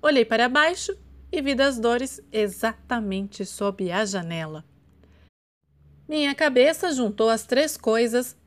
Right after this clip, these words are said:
e no momento seguinte eu já estava jogando aquele monte de cera de ouvido, meleca, remela, ranho, cuspe, catarro, mijo e bosta lá para baixo.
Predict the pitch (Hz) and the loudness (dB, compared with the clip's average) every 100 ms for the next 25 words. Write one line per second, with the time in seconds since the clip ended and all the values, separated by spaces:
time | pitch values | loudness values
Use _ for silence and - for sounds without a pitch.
0 | - 196 208 196 196 247 254 247 302 226 | -6 -2 0 0 0 0 -2 -2 -2 0
1 | 214 233 - 254 - 190 180 196 190 - | 0 -2 -4 -6 -2 0 2 0 0 -2
2 | 214 202 196 175 160 202 226 202 196 202 | 0 0 -2 -2 2 2 4 0 0 0
3 | 190 170 196 311 330 262 220 208 - 233 | 0 0 0 0 0 -2 0 -4 0 4
4 | 247 233 208 220 175 160 196 180 196 - | 4 4 4 4 2 0 -2 -2 -8 -10
5 | - - 269 226 175 185 202 190 196 185 | -14 -2 4 4 4 2 2 0 -4 0
6 | 247 190 170 190 196 185 185 170 - 196 | 2 2 0 -2 0 2 0 -2 0 4
7 | 220 202 180 175 - - 247 208 - 196 | 6 4 0 -8 -6 2 4 4 0 -12
8 | - _ _ - 320 233 - 226 247 240 | -14 _ _ 0 2 2 -2 2 4 4
9 | 202 208 190 226 277 233 233 196 180 208 | 2 -2 -2 0 0 0 -2 0 2 4
10 | 220 - 208 190 277 254 233 208 175 180 | 2 0 0 4 4 4 2 0 0 -4
11 | 165 - - | -6 -10 -14